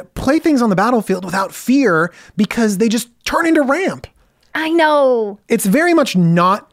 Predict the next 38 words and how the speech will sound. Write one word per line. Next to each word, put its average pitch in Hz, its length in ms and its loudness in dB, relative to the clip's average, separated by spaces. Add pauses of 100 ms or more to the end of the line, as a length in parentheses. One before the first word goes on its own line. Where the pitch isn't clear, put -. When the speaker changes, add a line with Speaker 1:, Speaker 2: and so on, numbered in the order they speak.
(140)
Speaker 1:
Golgari 165 800 0
or 185 200 2
Speaker 2:
Yeah, 185 140 2
Speaker 1:
Witherbloom 165 500 0
Speaker 2:
it's 196 80 0
Speaker 1:
because 220 160 2
Speaker 2:
very 311 120 -2
mono 254 280 -2
green. 208 340 -10
Speaker 1:
Yeah, 247 360 2
it 190 160 0
feels 254 480 0
like 190 260 0
you 175 180 -2
want 170 520 -2
the 202 40 0
graveyard 165 600 0
to 151 40 -4
do 151 300 -2
something 165 540 -4
in 156 100 -2
a 147 60 -2
lot 156 240 2
of 147 80 -2
these 147 240 -4
decks. 226 520 0
Speaker 2:
Mm-hmm. 233 380 -6
Speaker 1:
Uh, 170 280 2
you 185 120 0
know, 170 140 2
just 196 180 -2
imagine, 185 380 2
like, 165 340 -2
your 160 220 -2
Meren 165 420 2
deck 151 260 0
being 151 200 0
like, 147 260 -2